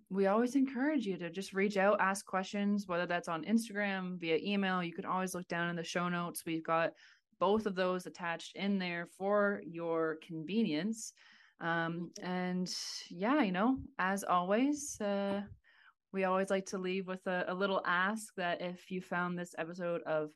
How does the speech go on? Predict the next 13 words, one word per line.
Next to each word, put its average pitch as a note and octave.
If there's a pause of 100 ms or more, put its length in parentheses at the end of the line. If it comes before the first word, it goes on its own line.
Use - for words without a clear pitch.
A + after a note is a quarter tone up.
(140)
value, G3
if E3
you E3
enjoy E3+
listening E3+
to F3+
the - (120)
podcast, E3+ (640)
please A#3+
go G3+
ahead, F#3+
leave F3+
us F3+